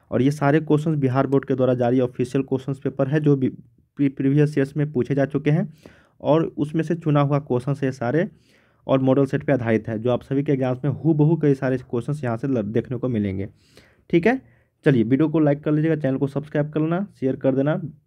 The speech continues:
इस वीडियोज़ को। और ये वेबसाइट है स्टार स्टडी डॉट कॉम, ये आप सभी का ही वेबसाइट है। Google पे लिखना, लिंक आपको वीडियो के डिस्क्रिप्शन में दे दूँगा।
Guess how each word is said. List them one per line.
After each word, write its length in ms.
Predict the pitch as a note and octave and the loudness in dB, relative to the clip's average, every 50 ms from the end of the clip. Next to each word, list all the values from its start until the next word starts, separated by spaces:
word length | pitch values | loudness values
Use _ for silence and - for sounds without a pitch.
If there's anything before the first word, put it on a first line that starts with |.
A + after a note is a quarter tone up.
| _ _ _ _ - | _ _ _ _ -14
इस 140 | A#2+ - - | -14 -10 -6
वीडियोज़ 280 | B2 A#2 B2+ B2+ B2+ - | -4 0 0 0 0 0
को। 160 | - E3+ F3 | -2 -2 -2
और 340 | - - - C3 C#3 D3 C3 B2 | 0 2 2 4 4 4 2 2
ये 80 | C3 C#3 | 0 0
वेबसाइट 480 | C3+ C#3 C3 B2+ - - D3 D3+ D3+ D3+ | 2 2 0 0 0 -2 0 0 0 0
है 100 | D3+ D3 | -2 -2
स्टार 300 | D3+ - C#3 C3 B2+ C3 - | -2 -2 -2 -2 -2 -4 -6
स्टडी 300 | B2 B2 - C3 C3 C3 | -10 -8 -8 -6 -4 -2
डॉट 200 | B2 B2+ A#2 A2+ | 0 0 0 0
कॉम, 200 | - D#3 D#3 D3+ | -2 -2 0 0
ये 100 | C3 B2 B2 | 2 2 2
आप 220 | A2+ A2+ A#2 - | 0 0 -2 -4
सभी 240 | - - C3+ B2 C3 C3 | -10 -12 -8 -6 -6 -4
का 120 | - C3+ | -2 -2
ही 120 | C3 D3 D3 | 0 0 0
वेबसाइट 460 | B2 B2 B2 - - C3 B2 B2 - | -2 -2 -6 -4 -6 -6 -4 -2 0
है। 200 | C#3+ D#3 D#3 - - _ _ _ - - - - _ _ _ _ - _ _ _ - C3 | 0 -2 -2 -4 -12 _ _ _ -20 -20 -20 -20 _ _ _ _ -20 _ _ _ -8 -6
Google 380 | B2+ B2 B2+ C3+ D3+ D3+ D3+ | -2 2 4 6 6 6 4
पे 60 | D3+ | 4
लिखना, 260 | D3 C#3+ C#3 E3 D#3 D#3+ | 2 2 2 0 0 0
लिंक 280 | C#3+ C3 C#3+ D3 C#3+ C#3 | 2 2 0 0 0 0
आपको 240 | C3 B2+ - - C#3 | -2 -2 -2 -4 -2
वीडियो 240 | B2+ C3 B2 C3 B2+ | -2 0 0 0 0
के 160 | - D3 C3 | 0 -2 0
डिस्क्रिप्शन 500 | B2+ B2+ B2 B2 - - C3 B2 - D3 | 0 -2 -2 -2 -2 -4 -4 -4 -2 -2
में 80 | C#3 C3 | -2 0
दे 100 | C3+ C3 | 0 0
दूँगा। 380 | C3+ C#3 C#3 C#3+ D3 F3+ G3+ | 0 2 2 2 0 0 -2